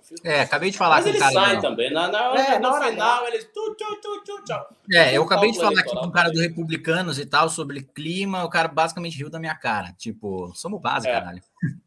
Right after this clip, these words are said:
Speaker 1: Eu, eu tenho um cálculo, eu vou aventar essa hipótese aqui, eu não sei se eu tô raciocinando certo, mas tem uma coisa que eu fico pensando. O Lula tá muito, muito, muito disparado. A coligação do Lula vai ser naturalmente muito forte.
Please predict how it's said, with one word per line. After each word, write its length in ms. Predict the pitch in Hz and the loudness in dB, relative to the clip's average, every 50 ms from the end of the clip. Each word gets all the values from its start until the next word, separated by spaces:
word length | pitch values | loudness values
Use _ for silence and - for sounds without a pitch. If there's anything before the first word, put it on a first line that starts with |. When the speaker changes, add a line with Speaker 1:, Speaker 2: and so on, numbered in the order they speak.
| _ _ - - - - | _ _ -20 -20 -16 -12
Speaker 1:
Eu, 80 | - 269 | -10 -8
eu 220 | 277 - 247 254 - | -2 0 0 0 0
tenho 200 | 277 285 285 277 | 0 -2 -2 -2
um 40 | 285 | -2
cálculo, 640 | - - 170 180 185 180 180 151 135 123 123 - | 0 2 4 4 4 4 0 -4 -8 -8 -8 -6
eu 160 | - 160 165 156 | -4 -2 -2 -2
vou 320 | 165 196 196 175 160 147 | -2 -2 0 0 0 0
aventar 520 | 131 123 117 123 120 131 120 113 - 120 | 0 -2 -4 -4 -4 -6 -8 -6 -6 -4
essa 140 | 113 - - | -4 -6 -8
hipótese 360 | - - 113 107 104 - 208 | -10 -10 -8 -8 -8 -8 -8
aqui, 160 | 185 - 143 143 | -10 -6 -6 -4
eu 40 | |
não 80 | 147 135 | -4 -4
sei 200 | 123 127 127 113 | -4 -6 -6 -8
se 160 | - - 113 | -8 -8 -10
eu 220 | 107 101 95 92 90 - - - | -10 -12 -12 -16 -18 -20 -20 -16
tô 120 | - 104 98 | -12 -8 -6
raciocinando 540 | 104 101 - 110 95 - 98 95 92 92 | -4 -4 -6 -6 -10 -12 -12 -12 -12 -10
certo, 460 | - - - 107 110 107 - - - _ _ _ | -8 -6 -2 -2 -2 -2 -2 -6 -20 _ _ _
mas 160 | - 208 226 | 0 0 2
tem 100 | - 240 | 4 4
uma 120 | 226 220 - | 4 4 4
coisa 160 | 190 175 175 | 2 0 -2
que 60 | - | -4
eu 40 | - - | -6 -2
fico 60 | - | 0
pensando. 440 | 190 175 - - - - 78 - - - - - - - _ _ _ _ _ _ - | 0 0 0 -2 -4 -6 -10 -12 -14 -18 -20 -20 -20 -20 _ _ _ _ _ _ 4
O 80 | 196 226 | 4 6
Lula 240 | 240 262 269 262 | 8 8 8 6
tá 180 | 262 - 247 220 | 8 8 4 4
muito, 500 | 220 214 220 247 294 320 302 - - 247 | 4 2 -2 -2 0 -2 -2 -4 -6 -10
muito, 460 | 214 202 214 240 285 285 277 - 190 | -8 -6 -4 -2 -2 -2 -2 -2 -4
muito 340 | 185 180 190 196 190 - 190 | -4 -4 -4 -6 -6 -6 -6
disparado. 720 | - - - - - 170 156 127 92 82 - - - _ _ _ _ _ - | -6 -6 -4 0 4 4 6 6 4 2 -2 -6 -10 _ _ _ _ _ 0
A 100 | 143 143 | 0 2
coligação 600 | 147 190 214 226 214 220 196 165 - - 233 226 | 2 2 2 6 8 8 8 8 6 2 -2 -2
do 100 | 175 170 | 0 0
Lula 400 | 160 170 202 214 185 143 110 98 | 0 2 4 4 4 4 4 2
vai 140 | - 135 139 | 2 0 0
ser 240 | - - - 143 139 | 0 -2 -2 -2 -2
naturalmente 480 | 156 147 - 156 143 131 135 127 131 | -2 -2 -2 -2 -4 -4 -6 -8 -12
muito 240 | 135 135 131 131 - | -12 -14 -14 -14 -14
forte. 500 | - - - - - - - - - _ | -12 -10 -10 -10 -10 -12 -14 -16 -16 _